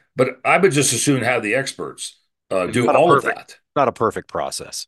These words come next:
Speaker 2: Yeah,
Speaker 1: Yeah,
Speaker 2: for
Speaker 1: you
Speaker 2: sure.
Speaker 1: know, now, now, and the other thing about, uh, the other thing about wildlife I wanna mention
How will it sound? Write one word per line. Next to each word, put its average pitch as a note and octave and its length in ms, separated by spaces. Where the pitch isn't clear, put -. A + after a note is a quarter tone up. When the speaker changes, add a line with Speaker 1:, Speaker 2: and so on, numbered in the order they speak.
Speaker 2:
Yeah, D#2+ 180
Speaker 1:
Yeah, - 240
Speaker 2:
for G2+ 100
Speaker 1:
you C#3+ 80
Speaker 2:
sure. B2 100
Speaker 1:
know, C3 200
now, F3+ 280
now, F3 160
and D#3+ 180
the F#3 100
other B3 140
thing F#3+ 220
about, E3 360
uh, D3 60
the D3+ 160
other A#3 160
thing G3 140
about C3+ 240
wildlife C3+ 460
I C3+ 40
wanna C3+ 220
mention G#3+ 500